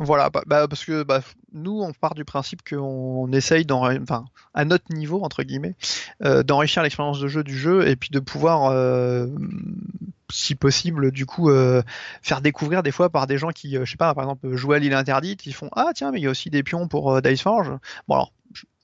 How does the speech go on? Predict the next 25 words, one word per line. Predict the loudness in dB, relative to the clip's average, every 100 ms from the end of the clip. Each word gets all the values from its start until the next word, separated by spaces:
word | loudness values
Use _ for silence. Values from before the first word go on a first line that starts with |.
| _
ça, | -10 -6
c'est | -4
bizarre | 2 2
qu'ils | 2 -4
aient |
pas | -4
entendu | -6 -4
parler | -4
de | -4
Dice | -6
Forge, | -4 -6
vu | -6
le | -6
battage | -4 -4
médiatique | -4 0 0 -2 -10
qu'on | -4
a, | 0
<laughs> | 0 -2
qu'on | -4 -2
a |
pu | -4 2
avoir | 2 4 0
ces |
derniers | -4 -6 -6
temps, | -10